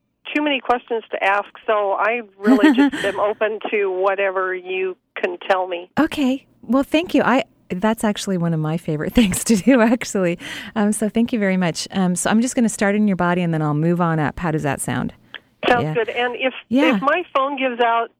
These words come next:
Speaker 1: um, maybe you can just keep talking, and then I can hear it
Speaker 2: Okay.
Speaker 1: on the radio, 'cause I don't know how long my battery's gonna
Speaker 2: Okay,
Speaker 1: last.
Speaker 2: great, great.
Speaker 1: Okay,
Speaker 2: Um,
Speaker 1: thanks.
Speaker 2: well,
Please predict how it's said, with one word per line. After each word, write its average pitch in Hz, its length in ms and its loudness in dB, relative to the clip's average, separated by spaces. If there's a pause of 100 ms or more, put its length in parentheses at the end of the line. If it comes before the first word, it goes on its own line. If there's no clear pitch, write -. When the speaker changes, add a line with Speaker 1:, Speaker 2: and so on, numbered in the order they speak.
(140)
Speaker 1:
um, 214 520 -2
maybe 220 220 -4
you 214 80 -8
can 208 400 -8
just - 160 -6 (240)
keep 202 140 -10
talking, 196 420 0
and 190 100 -6
then 190 60 0
I 185 120 0
can 185 180 -10
hear 190 140 0
it - 20 0
Speaker 2:
Okay. 175 80 0
Speaker 1:
on 180 100 2
the 180 80 -6
radio, 180 400 -2
'cause 185 220 -10
I 180 100 2
don't 180 160 -4
know 175 80 -6
how 180 140 0
long 175 180 -2
my 156 120 -2
battery's 170 420 -2
gonna 165 180 0
Speaker 2:
Okay, 311 200 0
Speaker 1:
last. 370 100 -14 (100)
Speaker 2:
great, 277 400 -2
great. 202 300 -2 (100)
Speaker 1:
Okay, 220 320 -8
Speaker 2:
Um, 240 140 4
Speaker 1:
thanks. 202 100 4
Speaker 2:
well, - 120 0